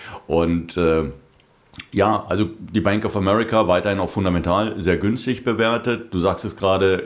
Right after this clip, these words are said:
Rückstellungen wurden eigentlich, äh, schon geschlossen, um notleidende Kredite abfangen zu können.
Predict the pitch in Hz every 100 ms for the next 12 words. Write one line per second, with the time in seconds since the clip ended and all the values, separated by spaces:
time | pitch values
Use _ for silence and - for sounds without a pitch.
0 | 80 104 - 101 98 95 87 92 98 -
1 | 87 92 92 82 92 92 82 95 90 87
2 | 85 - - - 98 104 110 110 90 90
3 | 87 92 87 85 85 82 - 85 82 80
4 | - - 113 113 113 113 120 117